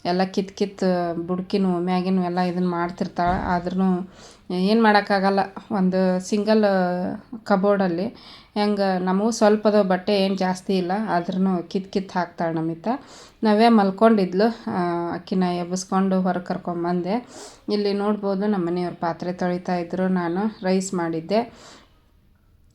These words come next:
ಆಮೇಲೆ ಅದ್ರ ಜೊತೆಗೆ ಸಾಂಬಾರು ಮತ್ತು ಇದು ಪುಳಿಯೋಗರೆ ಮಾಡಿದ್ದೆ ಫ್ರೆಂಡ್ಸ್. ನೋಡ್ಬೋದು,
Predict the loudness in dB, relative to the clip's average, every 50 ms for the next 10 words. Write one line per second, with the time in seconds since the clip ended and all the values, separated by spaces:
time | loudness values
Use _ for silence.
0 | _ -4 0 2 4 4 4 4 4 4 4 4 2 -2 -2 -2 -2 -2 -2 -2
1 | -2 0 0 -2 0 0 2 2 2 2 2 0 0 0 0 0 0 0 0 -2
2 | -2 -4 -2 -2 -2 -2 -2 -4 -4 -4 -4 -6 -4 0 0 2 4 2 2 2
3 | 2 0 0 -2 -2 -4 -4 -6 -4 -6 -6 -6 -4 -6 -6 -6 -8 -6 -6 -6
4 | -4 -4 -4 -4 -4 -4 -4 -6 -6 -6 -4 -4 -4 -4